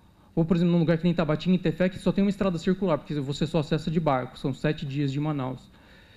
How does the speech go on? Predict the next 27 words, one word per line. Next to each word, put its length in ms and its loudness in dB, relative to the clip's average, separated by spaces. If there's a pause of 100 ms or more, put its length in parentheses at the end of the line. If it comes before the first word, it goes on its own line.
(240)
Então, 180 -4 (300)
como 240 -4
pode? 460 2
Qual, 180 2
qual 200 0
é 40 0
a 20 4
miopia 400 6
política 540 2
que 120 -8
faz 280 0
as 100 0
pessoas 480 0 (640)
gastarem 580 0
milhões 560 6
em 80 8
viaturas 600 4
enquanto 280 2
tem 140 4
presos 380 2
ali 160 4
passando 320 0
fome? 480 -4 (760)
Eu 80 -2
não 80 2
consigo 300 -2
compreender. 480 0